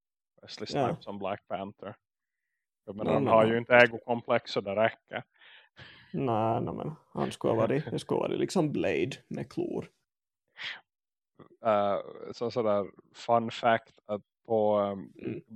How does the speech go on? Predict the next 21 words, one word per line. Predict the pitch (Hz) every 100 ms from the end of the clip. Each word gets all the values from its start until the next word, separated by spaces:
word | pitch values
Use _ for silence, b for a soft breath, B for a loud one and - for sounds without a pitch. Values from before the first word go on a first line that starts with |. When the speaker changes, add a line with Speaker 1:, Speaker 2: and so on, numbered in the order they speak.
| -
Speaker 1:
Blade | 113 107 117 117
tre-inspelningen | - 120 117 117 113 - - 101 104 101 98 101
så | 101
minns | 104 104 -
jag | 104
att | 87
det | 104
var | 101 98 95 73 78
den | 98 98
här, | 107 98 95 85
eh, | 85 - _ _ _ _ _ _ _ _ _ _ _ _ _ _ _ _ -
Patton | 110 - 104
Oswalt | 110 - - 82 92 -
som | 113 107
sa | 107 104 98
att, | - _ -
i |
någon | 98 104
intervju | 101 104 101 92 98 92
att, | 92 - -
eh, | 90 92